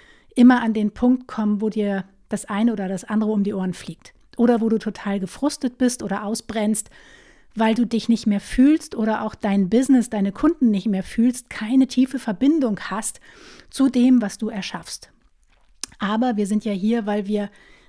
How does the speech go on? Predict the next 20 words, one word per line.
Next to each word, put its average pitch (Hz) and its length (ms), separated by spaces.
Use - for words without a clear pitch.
eine 202 560
tiefe 262 360
Connection 233 560
auch 240 280
aufbauen 233 600
wollen 220 340
zu 240 280
den 240 200
Menschen, 233 340
mit 220 160
denen 214 220
wir 220 140
arbeiten, 196 640
ganz 208 220
egal 202 360
in 196 120
welchem 190 260
Bereich. 214 720
Aber 202 220
das - 400